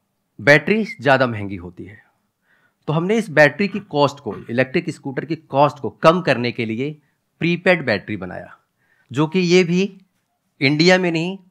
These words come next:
वर्ल्ड में अभी तक किसी ने भी प्रीपेड बैटरी नहीं बनाई है। ऐसा नहीं है कि प्रीपेड कोई नया वर्ड है, प्रीपेड है, प्रीपेड सिम होती है,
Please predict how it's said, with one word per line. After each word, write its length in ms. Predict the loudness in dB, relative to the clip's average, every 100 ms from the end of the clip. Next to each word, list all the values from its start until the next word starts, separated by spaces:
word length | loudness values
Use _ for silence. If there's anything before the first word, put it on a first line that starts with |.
| -18
वर्ल्ड 440 | -8 2 4 6 2
में 240 | -2 -4
अभी 200 | -4 -4
तक 200 | -6 -8
किसी 260 | -10 -8 -8
ने 100 | -6
भी 120 | -10
प्रीपेड 520 | -8 -8 -4 -6 -4
बैटरी 340 | -4 -4 -6 -8
नहीं 200 | -6 -6
बनाई 280 | -4 -4
है। 100 | -4
ऐसा 300 | 0 0 0
नहीं 220 | -4 -2 -4
है 60 |
कि 100 | -8
प्रीपेड 480 | -10 -10 -2 -2 -2 -16 _ _ _ _ -4
कोई 120 | -2
नया 220 | 2 2
वर्ड 240 | 2 -2 -6
है, 100 | -10
प्रीपेड 400 | -6 0 0 2
है, 160 | 0
प्रीपेड 340 | -2 -4 -4 -4
सिम 240 | -2 -2
होती 280 | -4 -6 -6
है, 180 | -8